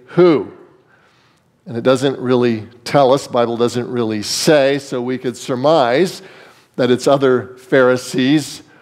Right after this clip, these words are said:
or like-minded friends of this man who has invited Jesus to come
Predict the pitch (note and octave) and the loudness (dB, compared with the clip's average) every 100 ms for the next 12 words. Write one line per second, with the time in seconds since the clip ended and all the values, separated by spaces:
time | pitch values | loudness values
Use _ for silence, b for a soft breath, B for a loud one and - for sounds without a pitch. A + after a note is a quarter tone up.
0 | b - C#3 C#3 C#3+ - C3 C#3+ D#3 D#3 | b -2 4 4 2 0 2 2 2 -4
1 | C#3 C3+ C3+ C3+ A2+ - - D#3+ C#3 B2+ | -6 -4 -4 -8 -10 -20 -8 -2 0 0
2 | D#3 C3 - B2+ A#2 B2 B2+ B2+ B2 B2 | -4 -6 0 0 2 2 0 0 -2 0
3 | B2+ C3+ B2+ B2+ A2+ C#3 A2 A#2 B2 B2+ | 0 0 2 0 0 -4 0 2 2 0
4 | A2 A#2 B2+ B2 - C#3+ - A#2 B2+ | -2 -2 -2 -2 -2 -2 2 2 2